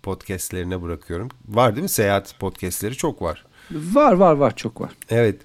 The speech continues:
Speaker 1: İşin duayeni, e, yani bilmiyorum, podcast yapmıyor ama program tabii yapıyor. İşin,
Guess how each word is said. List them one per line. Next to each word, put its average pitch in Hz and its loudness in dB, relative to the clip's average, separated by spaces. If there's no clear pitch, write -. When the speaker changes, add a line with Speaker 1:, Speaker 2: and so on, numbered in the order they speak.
Speaker 1:
İşin 123 4
duayeni, 123 8
e, 104 -4
yani 101 -4
bilmiyorum, 120 0
podcast 117 0
yapmıyor 117 0
ama 156 -2
program 110 0
tabii 92 -8
yapıyor. 104 -4
İşin, 107 -4